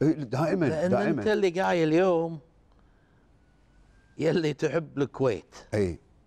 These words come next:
Speaker 1: لا تقطع الآمال.
Speaker 2: لا تقطع الآمال.
Speaker 1: إي.
Speaker 2: ما نبي نقطع الآمال.
Speaker 1: لا، أنا ما قطعت الآمال، لأني أنا كتبت هذه ما أبي.
Speaker 2: الكويت يا صاحبي.
Speaker 1: هي نهمة اليمال.
Speaker 2: الله.
Speaker 1: الكويت أمك وأبوك. وهي نهمة،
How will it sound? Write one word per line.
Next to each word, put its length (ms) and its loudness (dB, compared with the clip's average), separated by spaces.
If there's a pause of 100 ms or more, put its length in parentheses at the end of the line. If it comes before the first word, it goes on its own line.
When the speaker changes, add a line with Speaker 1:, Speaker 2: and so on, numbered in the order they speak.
(120)
Speaker 1:
لا 140 -2
تقطع 420 -10
الآمال. 380 -16
Speaker 2:
لا 160 -2
تقطع 420 -6
الآمال. 540 -10
Speaker 1:
إي. 220 -4 (480)
Speaker 2:
ما 140 -6
نبي 200 0
نقطع 360 -6
الآمال. 300 -6
Speaker 1:
لا، 480 -4
أنا 100 0
ما 100 2
قطعت 420 -4
الآمال، 440 -2
لأني 280 0
أنا 160 0
كتبت 360 -6
هذه 480 -4
ما 300 -4
أبي. 180 -2
Speaker 2:
الكويت 380 -2
يا 140 0
صاحبي. 640 -4 (420)
Speaker 1:
هي 240 4
نهمة 360 0 (120)
اليمال. 880 -2
Speaker 2:
الله. 380 -6
Speaker 1:
الكويت 520 -4
أمك 340 -10
وأبوك. 380 -8 (1800)
وهي 280 -2
نهمة، 320 -4